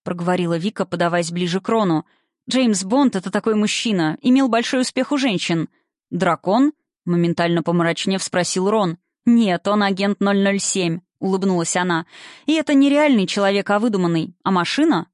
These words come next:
обернулась она к королю. "Машины предназначены для того, чтобы на них ездить.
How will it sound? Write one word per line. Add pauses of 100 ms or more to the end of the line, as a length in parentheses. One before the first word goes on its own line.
(120)
обернулась
она
к
королю. (460)
"Машины
предназначены
для
того,
чтобы
на
них
ездить.